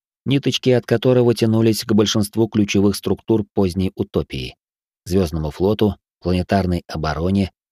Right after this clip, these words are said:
крупнейшим корпорациям и Совету гранд-координаторов. Тайное правительство Земли? Если учесть, что у них, рождённых синей птицей, было двести с лишним лет для планирования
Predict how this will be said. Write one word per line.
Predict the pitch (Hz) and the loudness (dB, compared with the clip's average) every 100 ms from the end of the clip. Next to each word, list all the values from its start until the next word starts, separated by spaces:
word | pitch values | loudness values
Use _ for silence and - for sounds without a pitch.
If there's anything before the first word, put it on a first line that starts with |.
| _ | _
крупнейшим | - 98 123 123 - 107 | -4 -2 2 2 2 0
корпорациям | 101 98 95 101 117 - 110 98 - _ - | 0 0 0 0 0 2 2 2 -2 _ -10
и | |
Совету | 95 92 123 135 131 | -4 0 0 2 2
гранд-координаторов. | 107 107 110 101 - 104 95 104 85 - 67 65 - _ _ _ _ _ _ - | 2 2 0 -2 0 0 2 0 0 -4 -10 -12 -20 _ _ _ _ _ _ -6
Тайное | 80 80 78 80 | -2 -2 -2 -4
правительство | - 82 85 85 80 - | -4 -2 -2 -2 -4 -6
Земли? | 80 80 80 101 113 _ _ _ _ _ _ _ _ | -6 -4 -2 -4 -4 _ _ _ _ _ _ _ _
Если | - 117 143 | -4 2 2
учесть, | 139 135 143 - | 4 2 2 -2
что | - - 107 | -6 0 2
у | |
них, | 107 127 - | 2 2 0
рождённых | 95 87 90 113 104 95 | 0 0 2 2 2 0
синей | - 104 95 | 0 0 0
птицей, | - 127 - - - _ _ _ | 0 -2 0 -2 -4 _ _ _
было | 98 120 120 | 2 4 4
двести | 98 123 110 110 | 4 2 2 0
с | - | 0
лишним | 120 - 104 | -2 0 2
лет | 104 117 | 4 4
для | 98 101 | 4 2
планирования | 98 92 98 113 101 95 92 82 | 0 -2 0 2 2 2 0 -4